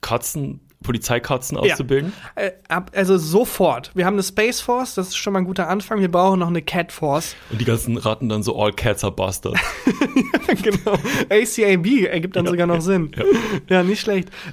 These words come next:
Speaker 2: Ähm, ja, und, äh, dann holen sich die Ratten natürlich die Hunde. Es ist ein ewiger Kreislauf.
Speaker 1: Ja.
Speaker 2: Ähm, hast du denn, oder gab's da in der Recherche ein Ergebnis, ob's eine Ratte gab, die besonders gut drin war?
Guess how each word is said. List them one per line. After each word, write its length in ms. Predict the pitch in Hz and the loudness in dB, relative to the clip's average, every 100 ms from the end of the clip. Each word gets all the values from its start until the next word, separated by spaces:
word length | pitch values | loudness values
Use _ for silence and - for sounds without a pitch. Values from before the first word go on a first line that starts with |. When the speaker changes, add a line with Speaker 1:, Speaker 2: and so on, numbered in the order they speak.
| - | 2
Speaker 2:
Ähm, 360 | 180 175 170 | 4 4 2
ja, 260 | - 180 175 - | 2 2 2 2
und, 360 | 185 175 - | 0 0 -4
äh, 260 | 180 165 165 | -2 0 2
dann 180 | 160 165 | 2 2
holen 140 | 180 | 2
sich 80 | 170 | 0
die 120 | - | -2
Ratten 160 | 156 160 | 0 0
natürlich 260 | 175 180 165 | -4 -4 -2
die 140 | 170 | 2
Hunde. 340 | 185 196 147 | 4 2 0
Es 160 | 160 185 | -2 -2
ist 140 | 233 | 0
ein 100 | 196 190 | 0 2
ewiger 360 | 170 143 127 | 2 2 -2
Kreislauf. 500 | - 120 123 - 135 | -4 -10 -10 -8 -4
Speaker 1:
Ja. 80 | 113 - - - - _ | -4 -6 -18 -20 -20 _
Speaker 2:
Ähm, 320 | 180 170 170 - | 0 0 0 -2
hast 320 | 185 240 294 | -2 0 0
du 20 | |
denn, 340 | 226 220 214 - - | 0 0 0 -6 -4
oder 300 | 196 190 185 | 0 2 2
gab's 360 | 185 185 226 - | 0 -2 -2 -2
da 60 | |
in 100 | 208 | 2
der 100 | 185 | 2
Recherche 480 | 175 - 180 202 185 | 0 0 0 0 -2
ein 80 | 180 | -2
Ergebnis, 420 | 175 185 190 180 | 0 0 0 -4
ob's 220 | 180 - | -6 -6
eine 360 | - 165 208 185 | -6 -2 2 2
Ratte 260 | 170 - 196 | 0 -2 -2
gab, 260 | 190 190 | -2 -2
die 80 | 170 | -4
besonders 580 | 156 147 156 220 226 - | -2 0 0 0 -4 -6
gut 220 | 247 214 | -8 -2
drin 160 | 214 214 | -2 0
war? 200 | 220 | -4